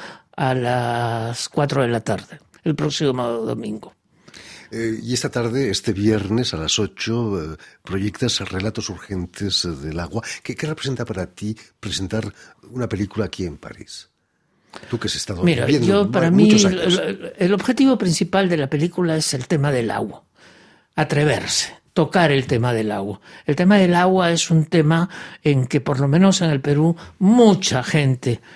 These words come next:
Speaker 1: mira de costado y no, no se interesa. Pero es un tema conflictivo. Así es como es conflictivo entre países y entre continentes.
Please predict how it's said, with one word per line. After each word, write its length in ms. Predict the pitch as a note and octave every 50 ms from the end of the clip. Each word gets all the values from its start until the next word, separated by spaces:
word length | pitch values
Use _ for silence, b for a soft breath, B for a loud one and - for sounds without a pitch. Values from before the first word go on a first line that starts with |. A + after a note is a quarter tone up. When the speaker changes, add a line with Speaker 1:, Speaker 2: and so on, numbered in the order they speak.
| B B -
Speaker 1:
mira 300 | D#3 D#3+ E3 C#3+ D3 C#3
de 140 | C3 B2+ -
costado 580 | - A2+ - - - B2 A2+ A2 A2 A2 - - B B B B
y 140 | E3 E3
no, 200 | D#3 D#3 E3 E3
no 220 | D#3 D3+ D#3+ D#3 C#3
se 160 | - F3+ D#3+
interesa. 680 | C3 C3+ C3 - B2+ B2+ A#2+ A#2 A2+ - - A#2 B2+ B B B B B B B B B B
Pero 180 | - D3 D3+
es 100 | E3+ -
un 120 | A#3+ A3+ G#3
tema 240 | G3 F#3 E3 F#3 F3+
conflictivo. 800 | - D#3+ C3+ - B2+ B2 A#2 - - D#3+ D3+ B2+ A#2 G2+ - -
Así 220 | - B2+ - G#3
es 80 | G#3 G#3
como 360 | - G#3 F3 D3+ B2+ - - -
es 160 | D3+ C#3+ -
conflictivo 640 | - D#3+ D3+ C#3 C#3+ C#3+ C3+ - G3 G3 F3+ E3 D3
entre 220 | C#3+ C3+ C3 B2
países 500 | - B2 B2+ C#3 D#3 D#3+ - - C#3+ - B B B B -
y 80 | C3+
entre 240 | C3+ A#2 A#2 B2 B2
continentes. 920 | - A2+ A2 G2+ - C3 B2+ B2+ C3+ C3+ B2 B2+ B2 - F#3 G#3 G#3+ -